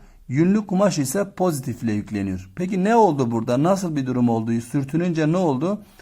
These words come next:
Sürtününce arkadaşlar şu yünlü kumaştaki eksiler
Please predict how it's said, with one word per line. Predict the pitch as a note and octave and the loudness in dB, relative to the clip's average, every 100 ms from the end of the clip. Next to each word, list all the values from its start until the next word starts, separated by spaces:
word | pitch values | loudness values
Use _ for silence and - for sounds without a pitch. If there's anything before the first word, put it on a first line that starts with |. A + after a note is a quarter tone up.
| - | -20
Sürtününce | - A3 A3 A3 C4 G3+ | -6 -6 -2 0 2 4
arkadaşlar | D3+ C3+ C3+ C3 G3+ G#3+ | 2 2 -2 -2 -4 -4
şu | - | -6
yünlü | G3+ E3 F#3+ A3+ A3+ | -4 -2 0 0 0
kumaştaki | F3 D3 C3 A#2 A#2 | 0 0 0 -4 -4
eksiler | - F3 G3+ - C#3+ E3+ F#3 | -4 -4 -4 0 0 0 -2